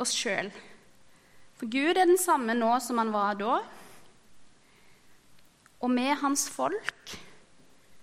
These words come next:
som kristne som tror på Jesus. Og vi er litt i samme situasjon som disse flyktningene for flere tusen år siden.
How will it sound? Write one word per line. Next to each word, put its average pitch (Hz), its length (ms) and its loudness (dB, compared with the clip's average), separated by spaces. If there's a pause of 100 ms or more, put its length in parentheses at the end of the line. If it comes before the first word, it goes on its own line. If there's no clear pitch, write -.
(420)
som 277 120 -2
kristne 247 520 -4
som 240 100 -4
tror 240 300 -8
på 226 140 -8
Jesus. - 500 -8 (260)
Og 311 140 6
vi 359 80 4
er 359 200 4
litt 403 280 -8
i 294 80 -2
samme 254 240 0
situasjon 233 640 -2
som 240 140 -2
disse 233 260 0 (560)
flyktningene 190 800 -2 (1400)
for 220 120 -10
flere 220 220 -2
tusen 214 320 -4
år 185 80 -6
siden. 170 380 -8